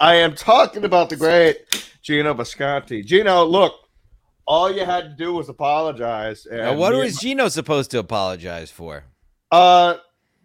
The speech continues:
Speaker 1: you saw the paragraph text I sent you. You saw what he said. The mean, the mean, the, the, just the angriness.
Speaker 2: Well, does he not have a right to be, uh,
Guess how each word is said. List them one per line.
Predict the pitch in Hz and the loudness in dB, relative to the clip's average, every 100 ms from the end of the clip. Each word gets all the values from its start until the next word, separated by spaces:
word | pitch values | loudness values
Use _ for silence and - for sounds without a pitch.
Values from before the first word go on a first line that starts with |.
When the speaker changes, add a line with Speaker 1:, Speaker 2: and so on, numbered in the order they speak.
| _ 113 | _ -12
Speaker 1:
you | 175 | -10
saw | 226 220 247 | -6 -2 -2
the | 247 | -2
paragraph | - 220 220 180 170 - | -4 -6 -4 -4 -4 -6
text | 202 196 - | -8 -8 -10
I | 147 | -12
sent | 170 196 - | -12 -14 -16
you. | 82 82 _ _ _ _ _ _ _ | -20 _ _ _ _ _ _ _ _
You | 156 | -14
saw | 170 - 226 | -14 -6 -4
what | 214 175 | -4 -6
he | |
said. | - 339 - - 156 _ _ _ _ _ _ _ _ - | -10 -14 -14 -18 _ _ _ _ _ _ _ _ _ -20
The | 123 | -14
mean, | 123 160 165 160 147 98 | -10 -8 -8 -8 -8 -10
the | 117 | -12
mean, | 120 147 147 - | -8 -8 -10 -12
the, | 113 104 - | -14 -14 -10
the, | 117 - | -10 -10
just | 127 139 _ | -18 -20 _
the | 117 95 90 _ _ _ _ _ _ - | -10 -10 -12 _ _ _ _ _ _ -14
angriness. | 127 160 160 107 87 78 73 _ - _ _ _ _ _ _ _ | -8 -6 -6 -12 -20 -20 _ _ -20 _ _ _ _ _ _ _
Speaker 2:
Well, | - | -8
does | 131 156 | -2 -2
he | 151 | 0
not | 156 156 | 0 0
have | 147 143 | 0 0
a | |
right | 139 135 180 - | -2 -2 -2 -8
to | 143 | -10
be, | 127 123 120 | -6 -4 -2
uh, | 110 113 | -2 -4